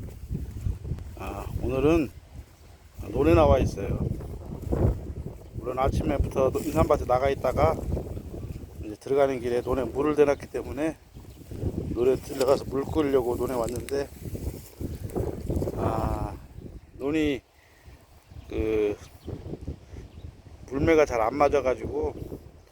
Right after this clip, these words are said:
높은 데가 있어서 거기까지 물이 차려면은 어려울 것 같고,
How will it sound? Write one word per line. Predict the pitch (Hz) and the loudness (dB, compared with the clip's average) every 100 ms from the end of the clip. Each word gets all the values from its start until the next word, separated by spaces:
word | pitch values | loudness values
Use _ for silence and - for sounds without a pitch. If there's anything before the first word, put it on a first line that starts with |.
| _ _ _ - | _ _ _ -10
높은 | 120 - 160 | -6 -4 0
데가 | 156 135 | 4 4
있어서 | - 120 117 | 2 -2 -2
거기까지 | - 127 - 131 | -2 -2 2 2
물이 | 110 120 | 2 -6
차려면은 | - 127 127 113 117 113 | -6 0 2 2 -2 -4
어려울 | 107 123 139 | 2 6 6
것 | 127 | 4
같고, | 117 107 - 135 | -2 -2 -4 -6